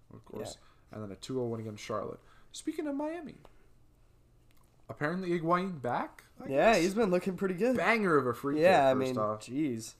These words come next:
Speaker 2: He's had a couple of those now.
Speaker 1: Yeah. I mean, he's, dare I say it, pretty good.
Speaker 2: He's
Speaker 1: Which
Speaker 2: a
Speaker 1: is kinda why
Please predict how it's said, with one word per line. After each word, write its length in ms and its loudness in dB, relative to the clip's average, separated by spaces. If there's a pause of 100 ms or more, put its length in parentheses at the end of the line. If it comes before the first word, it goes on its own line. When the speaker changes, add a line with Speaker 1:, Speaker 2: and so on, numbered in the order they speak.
(240)
Speaker 2:
He's 120 -8
had 100 0
a 40 -6
couple 280 -4
of 60 -2
those 180 -2
now. 240 -8 (560)
Speaker 1:
Yeah. 280 -4 (1120)
I 60 -10
mean, 140 -10
he's, 420 -10 (1300)
dare 240 -4
I 60 -4
say 160 -12
it, 200 -12 (400)
pretty 180 -6 (140)
good. 100 -8 (880)
Speaker 2:
He's 180 -6
Speaker 1:
Which 100 -4
Speaker 2:
a 300 2
Speaker 1:
is 120 -2
kinda 200 -2
why 40 2